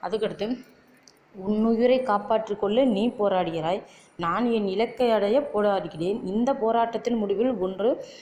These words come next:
நான் உயிரோடு இருப்பேன் அல்லது நீ உயிரோடு இருப்பாய்" அப்படின்னு சொல்லி விடாமுயற்சியோட அந்த மீனோட போராடுறாரு. அதை விட்டுட்டு அவர் கரைக்கு போறாப்புல இல்ல.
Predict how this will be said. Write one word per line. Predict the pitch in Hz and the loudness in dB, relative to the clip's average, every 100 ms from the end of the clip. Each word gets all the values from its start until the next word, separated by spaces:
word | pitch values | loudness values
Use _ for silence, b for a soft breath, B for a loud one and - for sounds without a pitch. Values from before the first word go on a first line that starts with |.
| B - | B -4
நான் | 196 240 302 - | -2 0 -2 -2
உயிரோடு | 196 233 240 226 | 0 4 4 2
இருப்பேன் | 202 202 - 247 320 | 0 -2 0 0 0
அல்லது | 185 180 226 233 370 214 | -4 -2 -2 0 0 0
நீ | 214 247 | 2 2
உயிரோடு | 214 220 214 202 202 | 2 2 0 0 -4
இருப்பாய்" | 196 202 185 | -4 -4 -4
அப்படின்னு | - 208 | -8 -8
சொல்லி | 190 220 | -8 -8
விடாமுயற்சியோட | 190 180 208 214 190 180 - 170 262 B B B - | -8 -2 -2 -2 -6 -8 -4 -2 -2 B B B -10
அந்த | 214 | -2
மீனோட | 226 196 214 202 226 226 | -2 -2 -4 -4 -4 -4
போராடுறாரு. | 185 190 185 170 165 | -4 -2 -2 -2 -2
அதை | 226 226 170 | -2 -2 -6
விட்டுட்டு | 165 - 208 | -10 -8 -2
அவர் | 240 175 | -2 -2
கரைக்கு | - 165 175 196 | -6 -8 -8 -6
போறாப்புல | 180 175 165 185 | -4 -4 -6 -10
இல்ல. | 180 156 160 | -10 -8 -6